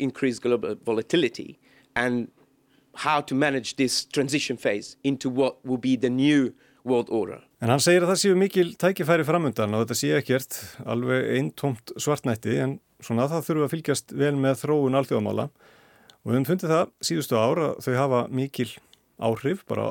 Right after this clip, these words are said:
Speaker 2: eins og á okkur hér. Og hann segir alveg til um til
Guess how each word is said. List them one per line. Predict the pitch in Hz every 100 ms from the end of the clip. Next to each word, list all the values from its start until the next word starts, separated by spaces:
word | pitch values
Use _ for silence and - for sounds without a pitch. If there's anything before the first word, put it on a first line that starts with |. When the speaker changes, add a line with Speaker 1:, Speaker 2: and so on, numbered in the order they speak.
| 104
Speaker 2:
eins | 113
og | 113
á | 120
okkur | 117 113
hér. | 120 196 - _ _ _ _ _ _ _
Og | -
hann | 113
segir | 147 151
alveg | 147
til | - 170
um | 170
til | - 160